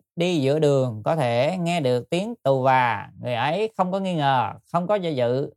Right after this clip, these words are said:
đó là tiếng tù và hay không phải là tiếng tù và. Người ấy đi đến kết luận, "Đây là tiếng tù và." Cũng vậy, này các tỷ kheo, tỷ kheo học thuộc lòng pháp như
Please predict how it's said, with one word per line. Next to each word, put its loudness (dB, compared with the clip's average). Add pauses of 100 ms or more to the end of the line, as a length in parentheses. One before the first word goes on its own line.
(120)
đó 0
là -2
tiếng -6
tù -2
và -2 (260)
hay -2
không -6
phải -2
là -4
tiếng -6
tù -6
và. -2 (600)
Người 0
ấy -4
đi 0
đến 0
kết -8
luận, -2 (180)
"Đây 2
là 2
tiếng -6
tù 0
và." 2 (600)
Cũng -2
vậy, 2 (260)
này -2
các -4
tỷ -8
kheo, 0 (300)
tỷ -6
kheo 0
học -4
thuộc -4 (380)
lòng -2
pháp -2
như -4